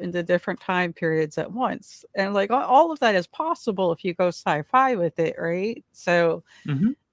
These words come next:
Speaker 1: I don't, it's very complicated, but when you watch, um, testimonials or hear testimonials about N D Es, it is never just,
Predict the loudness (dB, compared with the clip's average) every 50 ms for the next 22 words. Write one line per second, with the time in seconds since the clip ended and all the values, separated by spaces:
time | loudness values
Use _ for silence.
0 | _ _ _ -2 0 2 2 2 0 0 -2 -4 -6 -6 -4 -2 -2 -2 -2 -2
1 | -6 -6 -4 -4 -4 -6 -10 -6 -4 -4 -2 -2 -2 -4 -6 -4 -4 -6 -6 -6
2 | -6 -6 -4 -2 -2 -2 -2 -4 -14 -20 -20 _ _ _ _ _ _ _ _ _
3 | _ _ 0 2 2 2 0 -2 -8 -8 -6 -6 -6 -6 -6 -8 -8 -4 -2 0
4 | 0 0 0 -2 -2 -4 -4 -4 -6 -8 -8 -8 -6 -4 -2 -2 -2 -4 -6 -8
5 | -8 -8 -8 -10 -6 -4 -2 -2 -2 -2 -4 -4 -6 -6 -8 -10 -6 -4 -4 -4
6 | -2 -4 -4 -4 -4 -6 -8 -6 -6 -4 -6 -6 -8 -4 -2 -2 0 0 -2 -4
7 | -6 -8 -6 -2 0 0 0 0 -2 -2 -4 -4 -4 0 2 2 2 2 0 -2
8 | -8 -16 -18 -20